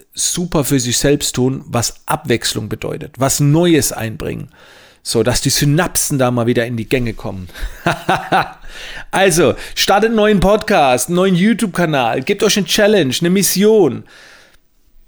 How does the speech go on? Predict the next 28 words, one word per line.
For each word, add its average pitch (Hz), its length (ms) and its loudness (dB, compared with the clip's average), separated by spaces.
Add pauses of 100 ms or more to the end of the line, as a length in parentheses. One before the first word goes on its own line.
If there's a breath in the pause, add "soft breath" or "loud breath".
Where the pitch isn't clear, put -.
(340)
weil 147 320 2
rumgammeln 165 920 4 (180)
ist 123 120 -2
jetzt 139 140 0
scheiße. 107 420 -2 (1160)
Und 127 120 0
rumgammeln 139 800 2
vermeidet 127 540 0
ihr 117 400 2 (260)
über 117 260 -2
etwas - 520 -6
Neues. 117 720 0
Und 120 100 -4
es 120 80 -2
ist - 80 -2
scheißegal, 127 580 2
ob 120 80 0
ihr 117 60 0
das 107 140 0
Neue 120 240 2
durchzieht 123 540 2
oder 110 180 0
nicht. 131 340 -2 (600 loud breath)
Es - 120 -10
bringt 135 340 -4
einfach 110 420 -6 (120)
Energie 113 540 -4 (140)
rein. - 280 -8